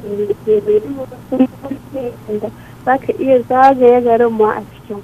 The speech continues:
kwana ɗaya. So ba zai hada ka yin komai ba. Kuma akwai mata a garinmu wanda suka dawo minista, suka dawo senata, suna aikin gwamnati, suna da manyan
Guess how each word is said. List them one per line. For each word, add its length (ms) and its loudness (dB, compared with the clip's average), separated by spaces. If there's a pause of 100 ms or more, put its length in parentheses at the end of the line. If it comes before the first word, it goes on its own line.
kwana 400 -6
ɗaya. 220 -6 (100)
So 100 2
ba 140 -8
zai 160 0
hada 320 -4
ka 140 -8
yin 240 -2
komai 340 -2
ba. 80 -6
Kuma 320 -2
akwai 240 -8
mata 360 -2
a 340 -18
garinmu 400 -4 (340)
wanda 320 0
suka 240 0
dawo 320 2
minista, 560 -2 (120)
suka 220 -6
dawo 460 0
senata, 460 -2 (100)
suna 320 -2
aikin 400 -2
gwamnati, 480 -2
suna 220 -6
da 80 -6
manyan 500 2